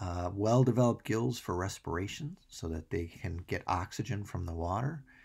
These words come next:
They have muscular hearts for tr-, pumping blood to transport that oxygen. And the, uh, blood stays within blood vessels, so it's called a closed circulatory system.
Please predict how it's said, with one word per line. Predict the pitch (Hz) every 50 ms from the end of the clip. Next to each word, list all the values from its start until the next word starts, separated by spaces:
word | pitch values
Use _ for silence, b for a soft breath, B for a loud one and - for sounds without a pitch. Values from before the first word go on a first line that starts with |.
| B B B B B B B -
They | - 95
have | 98 107 98 92 95
muscular | 98 98 - 107 101 110 127 - - - - 120 113 104
hearts | 95 - - - 127 160 185 - - - - - -
for | - - - 95 87
tr-, | - - - - - - - _
pumping | - - 120 117 - 120 113 107 95
blood | 92 90 95 101 110 123
to | - -
transport | - - - 104 104 110 120 131 - - - 135 123 120
that | - 120 117 - - -
oxygen. | 107 113 127 - - 160 - 139 139 165 - B B B B B B B B B B -
And | 113 104 95 98
the, | 104 101 98 101 - - _ _ _ _ - - - -
uh, | 107 98 95 95 95 95 - - -
blood | 107 104 110 117 120 123
stays | - - - - 123 113 117 120 120 -
within | 120 107 98 107 110 110 104
blood | 92 - 92 98 107 104
vessels, | 98 90 101 101 127 - - 90 92 -
so | - -
it's | 92 - -
called | - - 87 92
a | 95
closed | 92 - - - - 113 107 104 104 101 101 - -
circulatory | - - - - 123 - - 92 90 - - - 90 90
system. | - - - 117 120 - - 160 196